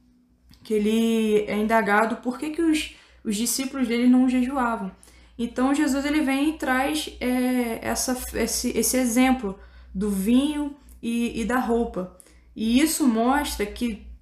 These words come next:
o desafio do novo é romper com o antigo, né? É romper com as coisas antigas, porque a gente vai ver aqui Jesus, ele fazendo até um paralelo, né?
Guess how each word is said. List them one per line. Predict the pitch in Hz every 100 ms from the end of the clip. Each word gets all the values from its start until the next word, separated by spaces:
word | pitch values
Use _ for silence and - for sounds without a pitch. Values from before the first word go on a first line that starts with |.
| -
o | 202 202
desafio | 247 277 285 277 - 240 269 269 190
do | 202
novo | 196 202 247 247 180 185 - - -
é | 226
romper | 220 254 254 226 233 247 -
com | 247
o |
antigo, | 247 311 - 247 190
né? | 202 202 202 - - - -
É |
romper | 202 208 202 208
com | 220
as | 220
coisas | - 214 214 226 214 -
antigas, | 220 254 254 233 202 196
porque | - 220
a |
gente | 226
vai | 233 226
ver | 196 226
aqui | 226 233 262 262 - - -
Jesus, | 202 214 202 233 233
ele | 240
fazendo | - 226 220 233
até | 233 233
um | 240
paralelo, | 262 269 269 226 220
né? | 202 196 202